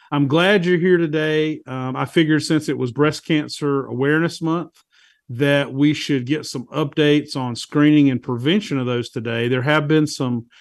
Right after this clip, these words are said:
recent changes to the guidelines.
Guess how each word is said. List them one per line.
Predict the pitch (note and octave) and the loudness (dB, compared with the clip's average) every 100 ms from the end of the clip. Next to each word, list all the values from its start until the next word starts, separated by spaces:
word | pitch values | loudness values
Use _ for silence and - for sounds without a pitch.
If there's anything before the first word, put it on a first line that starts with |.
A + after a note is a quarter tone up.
| _ _ | _ _
recent | C3+ C#3+ F3+ - - C3 | 0 2 2 0 -6 -6
changes | A#2+ D#3+ D#3 D#3 D3+ C3+ | -6 0 2 2 0 -2
to | D3 | -4
the | A#2+ | -4
guidelines. | A2 B2+ C#3 D#3 B2 G#2+ G2+ G#2+ A#2 | -4 -2 0 0 -2 -8 -10 -8 -8